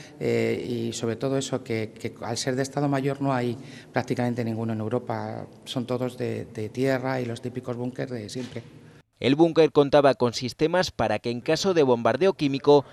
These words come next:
Speaker 2: las habitaciones quedasen aisladas. Además tiene capacidad para albergar a doscientas personas.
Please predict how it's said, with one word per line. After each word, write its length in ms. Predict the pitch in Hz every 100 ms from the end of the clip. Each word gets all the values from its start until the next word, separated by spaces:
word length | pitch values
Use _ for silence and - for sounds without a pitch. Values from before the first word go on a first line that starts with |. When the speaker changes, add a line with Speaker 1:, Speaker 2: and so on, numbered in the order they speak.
| - -
Speaker 2:
las 260 | 85 85 104
habitaciones 680 | 110 120 120 190 202 165
quedasen 460 | - 123 143 - 117
aisladas. 580 | 101 135 170 165 147 - _ _
Además 460 | - 143 180 190 -
tiene 240 | 151 139
capacidad 640 | 113 107 104 - 120 175 -
para 320 | 147 131 120
albergar 460 | 120 127 147 180
a 80 | 139
doscientas 520 | 107 95 139 123 107
personas. 600 | - 101 - 165 156 -